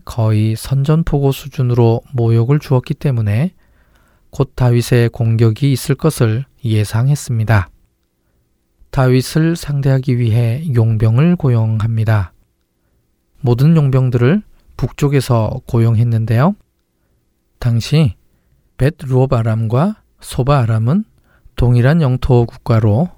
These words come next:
봐도 됩니다. 루옵의 집안이 다스리던 곳이 벳 루옵입니다. 그리고 아람 소바의 왕이 루옵의 아들이었습니다. 당시 벳 루옵은 하다데셀의 아람 소바에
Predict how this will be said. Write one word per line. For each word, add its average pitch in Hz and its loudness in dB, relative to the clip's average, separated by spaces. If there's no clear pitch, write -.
봐도 101 0
됩니다. 104 0
루옵의 131 2
집안이 127 0
다스리던 117 -2
곳이 135 -2
벳 135 2
루옵입니다. 117 0
그리고 127 0
아람 123 2
소바의 151 2
왕이 123 2
루옵의 117 0
아들이었습니다. 117 -2
당시 127 0
벳 131 0
루옵은 117 0
하다데셀의 120 0
아람 120 2
소바에 113 0